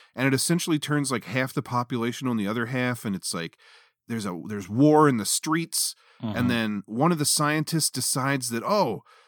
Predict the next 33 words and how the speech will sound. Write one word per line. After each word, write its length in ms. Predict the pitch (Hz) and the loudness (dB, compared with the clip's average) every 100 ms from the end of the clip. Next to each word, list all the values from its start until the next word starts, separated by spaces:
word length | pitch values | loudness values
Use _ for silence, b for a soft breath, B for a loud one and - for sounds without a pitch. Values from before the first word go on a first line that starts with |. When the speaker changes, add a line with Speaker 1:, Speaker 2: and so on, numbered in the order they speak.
| b - | b 0
Speaker 1:
if 180 | 151 - | 0 0
I 500 | 147 180 208 190 165 _ _ _ - | 2 4 4 2 0 _ _ _ -10
climb 460 | - 156 156 180 196 | -2 0 2 4 4
up 180 | 180 | 2
on 120 | 170 143 | 2 2
this 180 | 123 | 0
crane 800 | - - - 143 165 147 101 90 - b b b - | -4 -8 0 2 2 2 0 -4 -10 b b b -2
and 400 | 127 120 110 107 _ - | 0 2 0 -4 _ -12
ram 600 | 117 107 110 123 139 156 | -8 -6 0 2 4 4
it 160 | 160 - | 2 0
into 840 | 127 135 151 147 - 156 151 151 147 | -4 0 0 -2 -2 0 0 -2 -4
the 320 | 120 117 107 101 | 0 0 0 -6
glowy 680 | 117 117 127 139 131 123 101 87 - | 0 2 4 4 2 2 0 -6 -4
bug 380 | 120 135 151 139 | 2 2 2 -2
devil 320 | 151 147 151 | -2 -2 0
in 80 | 147 | 0
the 80 | 123 | 0
sky, 480 | - - 117 131 151 | -4 -2 0 2 2
that'll 240 | 143 104 | 0 0
stop 440 | - - 110 120 | -2 -2 -2 0
everything." 580 | 165 160 190 190 220 240 - _ _ _ - _ | 0 0 0 0 0 -2 -8 _ _ _ -20 _
Speaker 2:
Right. 340 | 101 95 87 - | -10 -10 -12 0
Speaker 1:
Am 140 | 147 160 | 4 6
I, 40 | |
am 280 | 156 156 156 | 6 6 6
I, 360 | 185 208 196 - | 6 4 2 2
am 120 | 147 | 2
I 200 | 226 220 180 _ 156 | 4 2 -4 _ -8
taking 300 | - 190 117 | 2 2 2
crazy 340 | 113 160 185 196 | 2 4 4 2
pills 260 | 190 190 | 0 2
here, 180 | 185 185 | 2 4
or 200 | 175 | 6